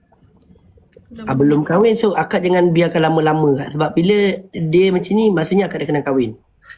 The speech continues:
Speaker 1: Kenapa
Speaker 2: Maksudnya,
Speaker 1: pula?
Speaker 2: yelah,
Speaker 1: Kenapa?
Speaker 2: saya dah kahwin, alhamdulillah.
Speaker 1: Hmm. Satu?
Speaker 2: Ah, saya, ah, saya kahwin satu, saya cukup satu pun dah.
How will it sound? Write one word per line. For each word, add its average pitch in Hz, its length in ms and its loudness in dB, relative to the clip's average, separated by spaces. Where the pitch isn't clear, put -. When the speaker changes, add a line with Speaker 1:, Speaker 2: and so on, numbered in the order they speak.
Speaker 1:
Kenapa 285 240 -2
Speaker 2:
Maksudnya, 180 160 0
Speaker 1:
pula? - 200 -8
Speaker 2:
yelah, 233 320 2
Speaker 1:
Kenapa? - 400 -6
Speaker 2:
saya 196 360 2
dah 165 100 -2
kahwin, 165 220 0
alhamdulillah. 131 800 -2
Speaker 1:
Hmm. 98 240 -16
Satu? 247 260 -4
Speaker 2:
Ah, 139 320 0
saya, 165 240 -2
ah, 151 120 -2
saya 160 160 -2
kahwin 165 160 2
satu, 160 200 -2
saya 156 200 2
cukup 170 200 -4
satu 170 240 0
pun 202 120 2
dah. 131 160 -2